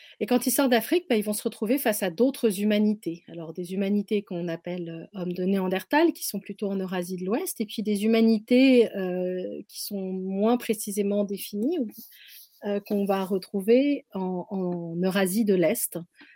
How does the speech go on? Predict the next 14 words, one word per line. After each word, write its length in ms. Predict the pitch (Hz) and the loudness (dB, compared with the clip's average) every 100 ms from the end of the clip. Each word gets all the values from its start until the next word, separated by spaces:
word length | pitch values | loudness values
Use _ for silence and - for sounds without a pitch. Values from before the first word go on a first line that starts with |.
| _ - | _ -14
euh, 40 | 190 180 | -14 -10
avec 440 | 180 180 185 - 185 | -8 -6 -6 -8 -10
ces, 380 | - - - - | -10 -12 -14 -14
ces, 440 | - - - 196 185 185 175 180 - - - 226 262 285 - | -16 -16 -14 -12 -10 -12 -16 -18 -20 -20 -20 -18 -16 -18 -16
ces 180 | - 196 | -10 -8
formes, 320 | 185 190 185 | -6 -4 -2
euh, 380 | 180 175 - - - 214 _ - | 0 -2 -4 -12 -14 -20 _ -16
enfin, 80 | |
ces, 160 | 170 - - | -14 -14 -12
ces 160 | 196 | -10
fossiles 480 | - 202 - 226 175 | -4 -2 -2 -2 0
verts, 180 | 175 151 | -2 -2
cette, 280 | 175 - 165 | -10 -12 -14
cette, 360 | - 180 - | -14 -16 -20